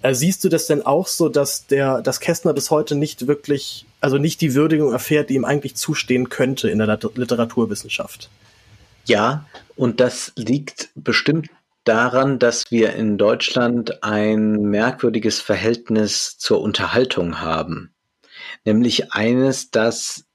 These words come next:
Speaker 2: eher sagt, „Na ja, damit muss man sich nicht eingehender beschäftigen.“ Und, äh, daran muss dann auch, äh,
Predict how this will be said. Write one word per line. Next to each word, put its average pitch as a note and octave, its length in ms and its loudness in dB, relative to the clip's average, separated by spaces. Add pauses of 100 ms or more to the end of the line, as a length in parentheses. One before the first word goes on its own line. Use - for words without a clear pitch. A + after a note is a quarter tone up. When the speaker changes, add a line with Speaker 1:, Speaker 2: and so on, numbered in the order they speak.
(680)
Speaker 2:
eher B2+ 340 4
sagt, A2+ 680 0
„Na G2+ 160 -2
ja, A2 420 4 (140)
damit G#2 260 0
muss A2 200 -2
man G#2 100 0
sich G#2 180 -2
nicht G2+ 220 -2
eingehender G2+ 540 2
beschäftigen.“ F2+ 840 -2 (420)
Und, F#2+ 440 -2
äh, G2+ 200 -4 (260)
daran G2+ 500 2
muss A2 260 0
dann G#2+ 180 2
auch, G2+ 500 2 (100)
äh, G2 320 -2